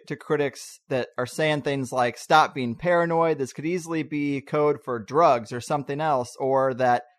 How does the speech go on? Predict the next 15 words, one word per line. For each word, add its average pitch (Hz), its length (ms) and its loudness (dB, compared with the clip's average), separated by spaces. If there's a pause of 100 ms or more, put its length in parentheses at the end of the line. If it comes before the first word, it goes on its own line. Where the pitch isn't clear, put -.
(100)
liking 175 460 4
shocking 170 520 0
art 143 360 4
isn't 147 260 -2
a 131 40 -4
crime, 120 580 0
or 113 240 -4 (280)
these 254 240 -6
sort 202 200 2
of 160 80 -2
dismissals 127 580 -4
that 127 120 0
I'm 120 120 -2
seeing 117 260 -8
everywhere? 110 520 -12